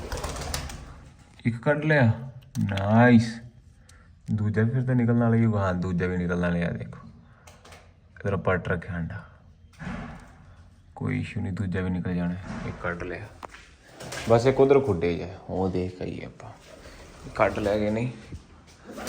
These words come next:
ਬਾਕੀ ਇੱਧਰੋਂ ਬੱਚੇ ਬੁੱਚੇ ਸੈੱਟ ਨਾ ਸਾਰੇ, ਬਾਬੇ ਦੀ ਕਿਰਪਾ ਨਾਲ। ਹੂੰ। ਸੈੱਟ ਆ ਪੁੱਤ? ਸੈੱਟ ਆ, ਸੈੱਟ ਆ। ਸ਼ੇਰਾ ਸੈੱਟ ਆ? ਓਕੇ ਆ ਰਿਪੋਰਟ। ਹਾਂਜੀ,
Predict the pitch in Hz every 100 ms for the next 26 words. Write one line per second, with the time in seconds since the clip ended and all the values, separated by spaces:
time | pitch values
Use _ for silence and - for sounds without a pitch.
0 | - 113 117 127 123 135 139 131 135 131
1 | 123 139 131 127 - 156 151 139 139 135
2 | - - - - - - - 107 104 101
3 | 107 107 101 110 107 107 113 175 254 -
4 | - - - - - - - - - -
5 | - - - - - - - - - -
6 | - - 110 117 151 165 - 196 - -
7 | - - - - - - 101 - 98 98
8 | 90 92 101 - - - - - - -
9 | - - 113 131 123 120 127 185 - -
10 | - - - - - - - _ _ -
11 | - - - _ _ - - 113 110 -
12 | 113 95 98 - - - - - - 117
13 | 110 104